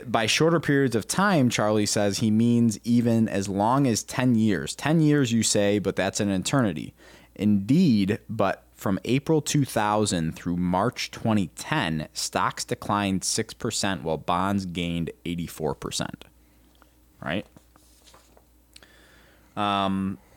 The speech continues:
he says, "If an investor is not equipped to handle a large drawdown mentally, emotionally, or financially, they cannot put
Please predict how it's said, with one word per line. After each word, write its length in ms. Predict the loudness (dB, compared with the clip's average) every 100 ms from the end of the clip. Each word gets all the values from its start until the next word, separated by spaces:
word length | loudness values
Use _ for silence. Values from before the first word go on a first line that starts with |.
| -16 -8
he 80 |
says, 240 | 0 0 0
"If 100 | 0
an 120 | 0
investor 720 | 0 0 0 -2 0 2 2
is 260 | 2 -2 0
not 340 | 0 0 -2 -6
equipped 540 | -8 -4 -2 -2 -4
to 120 | -6
handle 560 | -4 -4 -2 0 0 0
a 40 |
large 460 | 0 0 0 -2 -6
drawdown 720 | -2 0 0 0 2 2 0 -4
mentally, 480 | -4 -4 -4 -4 -4
emotionally, 680 | -4 -4 -6 -8 -6 -6 -6
or 120 | -8
financially, 840 | -8 -6 -4 -4 0 2 2 2 -4 -20 -20 _
they 140 | -4
cannot 580 | -2 -4 -2 0 -2 -4 _ -6
put 260 | -4 -2